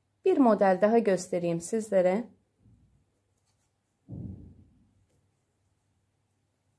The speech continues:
Önce kenardaki trabzanlarımı yapıyorum.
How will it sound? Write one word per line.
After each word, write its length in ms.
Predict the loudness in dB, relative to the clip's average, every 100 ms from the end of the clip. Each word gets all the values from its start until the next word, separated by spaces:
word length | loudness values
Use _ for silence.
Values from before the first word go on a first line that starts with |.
| _ _ _ _
Önce 320 | -4 -2 -2 -2
kenardaki 580 | -2 0 0 -2 -6
trabzanlarımı 840 | -4 0 0 0 -4 -2 -2 -2 -2
yapıyorum. 640 | -4 -6 -6 -6 -6